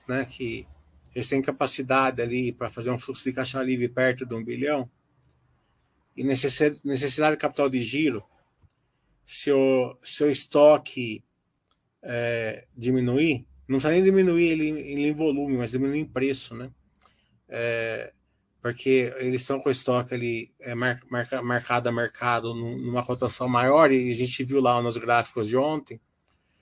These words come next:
que o preço de spot tá menor, né? Então isso daí tende a, a, a, a ir caindo o custo, né? Então pode ter uma reversão ali, deve ter até uma reversão de capital de giro ali, necessidade,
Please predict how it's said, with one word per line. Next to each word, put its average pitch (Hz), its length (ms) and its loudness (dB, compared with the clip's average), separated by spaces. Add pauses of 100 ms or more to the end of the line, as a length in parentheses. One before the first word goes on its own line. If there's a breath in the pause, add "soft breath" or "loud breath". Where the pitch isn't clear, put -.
(220)
que 127 100 -4
o 120 40 0
preço 131 340 2
de 127 60 -4
spot 131 440 0
tá 143 140 0
menor, 131 480 -2 (320)
né? 117 180 -4
Então 127 220 2
isso 127 120 -2
daí 131 140 6
tende 135 300 2
a, 139 40 0
a, 135 360 -2
a, 135 160 -8
a 131 420 -2
ir 127 80 0
caindo 135 460 0
o 131 40 0
custo, 123 520 -14
né? 117 80 -16 (1200)
Então 131 180 2
pode 147 220 2
ter 151 60 0
uma 147 100 4
reversão 135 640 4
ali, 123 180 -2
deve 135 380 0
ter 127 140 -8
até 123 200 -6
uma 123 180 -2
reversão 120 440 -2
de 120 40 -6
capital 123 300 -8
de 120 100 -6
giro 120 340 -6
ali, 131 200 -4
necessidade, 107 600 -4